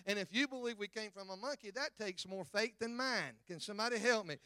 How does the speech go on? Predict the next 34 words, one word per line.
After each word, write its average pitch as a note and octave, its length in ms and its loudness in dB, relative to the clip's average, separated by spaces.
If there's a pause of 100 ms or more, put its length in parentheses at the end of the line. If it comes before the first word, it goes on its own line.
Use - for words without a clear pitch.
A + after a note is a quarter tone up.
(240)
You D4 220 6
believe A#3 500 0
that G#3 220 2
two C4 180 0
amoebas G#3+ 580 2
got F#3 220 -2
together F#3+ 420 0
in F3+ 140 0
a F3+ 40 -2
mud A3 280 2
hole. E3+ 460 0 (140)
Somebody B3+ 420 0
said A#3+ 200 6
an G3+ 120 0
explosion. F#3+ 800 0 (180)
They G#3 100 -2
grew A3+ 220 -4
tails. G3+ 680 -2
Are F3+ 80 2
you G3 140 -2
still A3 300 4
with G#3 200 2
me? G3+ 200 -2 (160)
They G#3 120 2
decided A#3+ 380 0
to G3+ 80 2
crawl B3 320 2
up A#3+ 160 2
a G3 60 -4
tree A#3 380 -2
and G3 80 -2
eat A#3 180 0
bananas. G3 640 4
Amen. G3 400 2